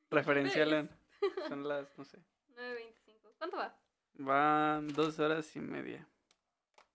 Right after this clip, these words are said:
Speaker 1: Du-, cállate, claro que no.
Speaker 2: Como una hora en... se tardó la magia. <laughs>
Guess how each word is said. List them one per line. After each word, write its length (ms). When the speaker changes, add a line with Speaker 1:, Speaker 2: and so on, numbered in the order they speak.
Speaker 1:
Du-, 140
cállate, 300
claro 180
que 140
no. 100
Speaker 2:
Como 200
una 180
hora 140
en... 120
se 160
tardó 320
la 160
magia. 240
<laughs> 500